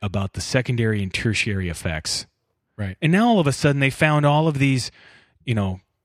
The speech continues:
Speaker 1: conservative
Speaker 2: Yeah, Marge in the
Speaker 1: Uh,
Speaker 2: cafeteria,
Speaker 1: um,
Speaker 2: it
Speaker 1: uh,
Speaker 2: might affect her schedule.
Speaker 1: <laughs> And also, one size fits all isn't good. W-, who do you think you're the
Speaker 2: What
Speaker 1: u-,
Speaker 2: is Common
Speaker 1: pre-
Speaker 2: Core?
Speaker 1: Unbelievable.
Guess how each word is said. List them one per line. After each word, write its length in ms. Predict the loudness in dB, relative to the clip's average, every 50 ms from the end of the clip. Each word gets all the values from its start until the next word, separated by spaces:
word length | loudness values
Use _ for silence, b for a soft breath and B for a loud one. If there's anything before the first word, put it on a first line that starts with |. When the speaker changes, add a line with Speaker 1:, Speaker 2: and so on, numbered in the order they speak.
| _ _ _ _ _ _ _
Speaker 1:
conservative 640 | -2 0 0 2 2 2 2 4 4 2 2 2 0
Speaker 2:
Yeah, 80 | -2 -4
Marge 400 | 0 2 4 4 4 2 2 0
in 80 | -2 -2
the 80 | -2
Speaker 1:
Uh, 40 | 2
Speaker 2:
cafeteria, 840 | 2 2 2 2 0 -2 0 0 2 2 2 0 0 -2 -4 -4
Speaker 1:
um, 80 | -4 -4
Speaker 2:
it 300 | -4 -4 -2 -4 -4 0
Speaker 1:
uh, 40 | 0
Speaker 2:
might 140 | 0 0 0
affect 320 | 0 -2 -2 -2 0 2
her 140 | 2 2 2
schedule. 460 | 0 -2 -4 -2 -2 -4 -4 -6 -6 B
Speaker 1:
<laughs> 60 | B B B B B B -20 -20 _ _ _ _ _
And 120 | -2 0 2
also, 340 | 2 2 0 0 -2 -2 -2
one 480 | -2 -4 -6 -4 -2 0 2 2 0
size 380 | 0 0 2 2 2 0 -2 -2
fits 300 | 0 -2 0 0 2 2
all 260 | 2 2 2 0 -2 -4 -4
isn't 340 | -4 -2 -2 -4 -4 -2
good. 380 | 0 0 0 0 -2 -8 -12 -18 _ _ _ _ _ _ _ _ _ -8
W-, 120 | -8 -8 -8 _ _ _ _ _ -20 _ -10 -6 -2 2
who 240 | 2 2 2 2 2
do 60 | 2
you 140 | 2 2 0
think 360 | 0 0 0 0 0 -2 -2
you're 160 | 0 0 2
the 120 | 2 0 2
Speaker 2:
What 200 | 4 4 6 6
Speaker 1:
u-, 60 | 4
Speaker 2:
is 80 | 2 0
Common 440 | -4 -2 0 2 4 4 4 4 4
Speaker 1:
pre- 0 |
Speaker 2:
Core? 400 | 2 2 2 2 2 0 -2 -6 -12 -18 -20 -20 _ _ -20 -20 B B B B B B B
Speaker 1:
Unbelievable. 880 | 0 0 4 4 4 4 4 4 4 2 4 4 2 2 4 2 2